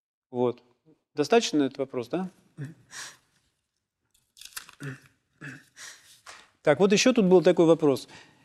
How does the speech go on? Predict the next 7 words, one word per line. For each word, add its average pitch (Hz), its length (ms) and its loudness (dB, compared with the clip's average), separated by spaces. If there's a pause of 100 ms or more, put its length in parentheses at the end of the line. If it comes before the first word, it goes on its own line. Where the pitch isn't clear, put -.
(160)
Евангелие 233 380 6
от 214 60 2
Матфея, 226 440 4
глава 202 260 6
восьмая, 220 340 4
стих 220 220 0
четвертый. 143 680 0